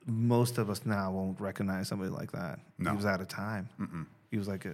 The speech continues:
Speaker 1: it was, it was a man of his time.
Speaker 2: It's true.
Speaker 1: Yeah.
Speaker 2: Uh, for good and for bad, right? Like, you don't, you don't get to have any of the benefit that, that comes with that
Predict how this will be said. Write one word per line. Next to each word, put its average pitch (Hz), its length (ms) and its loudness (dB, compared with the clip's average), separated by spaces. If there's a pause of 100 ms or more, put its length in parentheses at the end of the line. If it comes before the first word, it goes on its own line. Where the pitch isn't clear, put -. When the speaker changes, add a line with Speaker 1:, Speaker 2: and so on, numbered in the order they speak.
Speaker 1:
it 101 80 -4
was, 104 300 -8 (480)
it - 40 -6
was 107 80 -4
a 107 40 -2
man 113 160 0
of 101 80 0
his 98 100 -4
time. 113 320 -6 (680)
Speaker 2:
It's - 140 -2
true. 107 240 0 (260)
Speaker 1:
Yeah. 104 120 4
Speaker 2:
Uh, 90 440 6 (340)
for 113 120 -2
good 104 240 2
and 101 220 0
for - 120 -10
bad, 76 240 -4 (160)
right? 90 280 2
Like, 90 220 -2
you 104 80 4
don't, 110 280 6 (680)
you 120 120 2
don't 117 180 4
get 113 120 0
to 104 80 2
have 95 400 6
any 101 180 2
of 92 60 2
the 87 80 -2
benefit 90 520 -2
that, 80 120 -6 (400)
that 95 260 -2
comes 104 240 2
with 92 140 -2
that 87 380 2